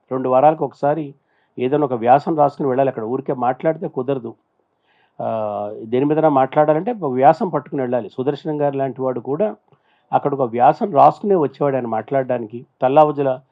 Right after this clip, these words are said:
పతంజలి శాస్త్రి గారు, ఎంతోమంది ఉన్నారు మా సభ్యులు. అటువంటి ఆయన అడుగుజాడల్లో నడిచిన వాళ్ళం మేము.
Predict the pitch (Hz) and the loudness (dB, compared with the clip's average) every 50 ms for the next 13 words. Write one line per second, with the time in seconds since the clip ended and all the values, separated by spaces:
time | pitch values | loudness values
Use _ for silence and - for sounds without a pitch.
0 | _ _ _ _ - 120 117 120 170 175 185 185 151 - 180 147 131 - - 147 | _ _ _ _ -4 -4 -2 0 2 2 2 2 0 0 -2 -4 -4 -4 -8 -8
1 | 135 139 139 147 165 185 254 226 220 196 180 170 151 139 127 113 107 117 110 113 | -6 -4 -4 -4 -4 -4 -6 -4 -4 -4 -2 -4 -4 -4 -4 -6 -6 -8 -8 -8
2 | 131 123 135 - _ _ _ _ _ _ _ _ _ _ _ _ _ _ _ - | -10 -10 -10 -14 _ _ _ _ _ _ _ _ _ _ _ _ _ _ _ -20
3 | - - 151 151 - 175 180 180 175 175 160 170 165 160 160 156 151 151 - _ | -10 -6 -4 -2 0 0 2 2 0 0 -2 -2 0 0 0 0 -2 -6 -10 _
4 | _ - - _ - 143 135 131 135 135 135 135 127 127 139 156 165 160 160 156 | _ -20 -20 _ -8 -2 0 0 0 0 0 0 0 0 0 0 0 2 2 2
5 | 151 143 147 143 143 143 135 127 120 117 - - 139 147 143 139 135 135 131 131 | 2 2 0 -2 -2 -2 -2 -2 -4 -6 -6 -4 -2 0 0 0 0 -2 -4 -6
6 | 127 123 123 131 | -6 -6 -8 -8